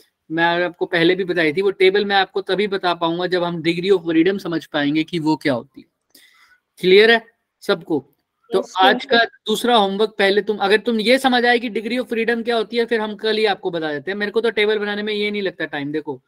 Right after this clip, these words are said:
Speaker 1: मैंने दो मिनट लगने हैं। मोनो, डाया, पॉली। मेरे को लिख देना यहाँ पर थ्री,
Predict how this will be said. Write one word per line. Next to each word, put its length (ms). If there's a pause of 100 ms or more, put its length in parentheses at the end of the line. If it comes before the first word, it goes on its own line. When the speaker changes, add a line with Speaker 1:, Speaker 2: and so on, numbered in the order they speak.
(240)
Speaker 1:
मैंने 240
दो 200
मिनट 160
लगने 260
हैं। 60
मोनो, 540 (760)
डाया, 560 (240)
पॉली। 380 (520)
मेरे 160
को 60
लिख 200
देना 240
यहाँ 160
पर 180
थ्री, 500